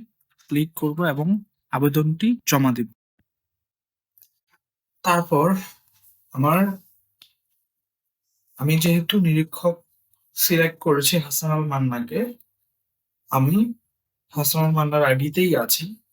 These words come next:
এখান থেকে আমি কার্যক্রম ব্যবস্থাপনা মেনু থেকে আগত মেনুতে ক্লিক করব।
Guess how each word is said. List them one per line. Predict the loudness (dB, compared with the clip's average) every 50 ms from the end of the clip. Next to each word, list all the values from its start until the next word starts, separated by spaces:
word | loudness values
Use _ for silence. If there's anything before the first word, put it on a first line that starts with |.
| -20
এখান | -6 -4 -4 -2 -2
থেকে | -4 -6 -4 -2 -2
আমি | -2 -2 0 -2 -2
কার্যক্রম | -2 0 0 0 0 0 -2 -6 -4 -2 -2 0
ব্যবস্থাপনা | 0 0 0 0 -2 -2 -2 -2 -2 0 0 0 0
মেনু | 0 0 -2 -4 -4 -6
থেকে | -4 -4 -6 -6 -4 -2 -2 -2 -4 -6 -8 -8
আগত | -6 -6 -4 -2 0
মেনুতে | 2 4 4 4 4 4 2 0
ক্লিক | 2 2 2 2
করব। | 0 -2 -4 -4 -4 -4 -8 -14